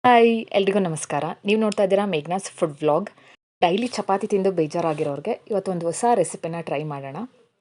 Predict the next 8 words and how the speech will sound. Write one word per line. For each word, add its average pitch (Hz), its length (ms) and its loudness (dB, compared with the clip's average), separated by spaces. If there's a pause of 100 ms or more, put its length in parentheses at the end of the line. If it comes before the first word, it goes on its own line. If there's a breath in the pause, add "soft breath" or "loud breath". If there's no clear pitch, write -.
(580)
ಫಸ್ಟ್ 247 220 -4
ನಾವು 190 320 2
ಒಂದು 160 180 2
ಬೌಲ್ಗೆ 147 540 -2
ಒಂದು, 165 400 -4
ಒಂದು 185 160 -2
ಸ್ಪೂನ್ 175 300 -6
ಆಗೋವಷ್ಟು 143 540 -4